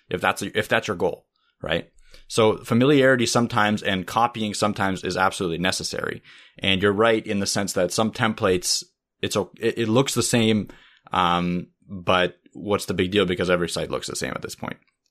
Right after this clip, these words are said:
But on the other hand, if you're trying to be a differentiating brand and you're trying to kind of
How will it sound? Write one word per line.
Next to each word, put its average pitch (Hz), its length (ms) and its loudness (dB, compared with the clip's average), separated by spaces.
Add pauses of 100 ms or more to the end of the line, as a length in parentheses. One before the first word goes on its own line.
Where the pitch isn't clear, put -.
(120)
But 131 340 0
on 127 140 4
the 127 100 6
other 147 220 4
hand, 113 300 -2
if 107 140 -2
you're 135 140 2
trying 139 260 0
to 117 60 -2
be 107 120 2
a 95 60 4
differentiating 95 840 0
brand - 500 -6 (500)
and 98 140 -2
you're 110 100 6
trying 113 360 2
to 107 120 -4
kind 101 240 0
of 87 160 -2